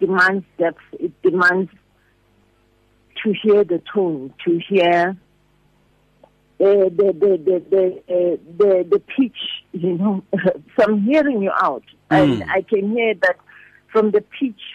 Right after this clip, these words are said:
Speaker 1: from the tone. Um, it's either you're scared or you're excited about something. That's hearing you out,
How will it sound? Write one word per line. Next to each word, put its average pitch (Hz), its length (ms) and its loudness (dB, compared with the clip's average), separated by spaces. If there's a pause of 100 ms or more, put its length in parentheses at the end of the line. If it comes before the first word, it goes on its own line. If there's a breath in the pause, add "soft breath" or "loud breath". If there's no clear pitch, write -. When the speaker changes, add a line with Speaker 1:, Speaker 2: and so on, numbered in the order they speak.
Speaker 1:
from 190 180 -2
the 180 120 -2 (140)
tone. 185 380 0 (540 loud breath)
Um, 165 420 2
it's - 180 -10
either 214 240 -2
you're 165 220 -6 (100)
scared 196 300 -2
or 160 120 -4
you're 151 280 -6
excited 185 720 -6
about 151 400 -4
something. 143 520 -8
That's 170 160 0 (100)
hearing 196 340 0
you 160 100 -2 (100)
out, 139 260 -2